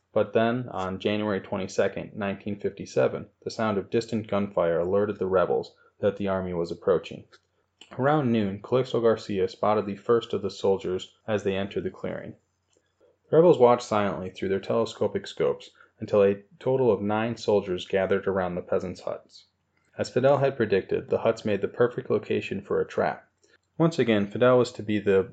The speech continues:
individual who started the attack. At this point, I'm going to quote Che's combat diary, provided in John Lee Anderson's book, to describe the battle. Fidel opened fire, and the man fell immediately, shouting,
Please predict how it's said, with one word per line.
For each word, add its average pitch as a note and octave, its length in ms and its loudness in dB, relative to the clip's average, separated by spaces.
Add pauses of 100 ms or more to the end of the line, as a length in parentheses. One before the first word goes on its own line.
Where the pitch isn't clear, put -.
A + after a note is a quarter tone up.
(120)
individual G2+ 540 0
who F#2 180 -8
started G2 400 4
the F2 100 -2
attack. - 520 -4 (600)
At A#2 80 -6
this D#3+ 180 2
point, G#2+ 320 2
I'm G#2 180 2
going G2+ 200 4
to - 100 -14
quote - 360 4
Che's A2+ 320 0
combat A2+ 480 2
diary, F2+ 580 0
provided G2+ 480 4
in G2 100 -2
John G2+ 300 2
Lee G2 180 -2
Anderson's F#2 520 -6
book, - 440 4 (120)
to - 100 -10
describe F#2 380 0
the D#2 60 -10
battle. D#2+ 420 -2 (920)
Fidel D3 300 10
opened C3+ 260 6
fire, D2+ 420 2 (160)
and G#2+ 140 -2
the G2 60 0
man G2+ 240 2
fell A2 280 6
immediately, F2+ 680 -4
shouting, G2 540 0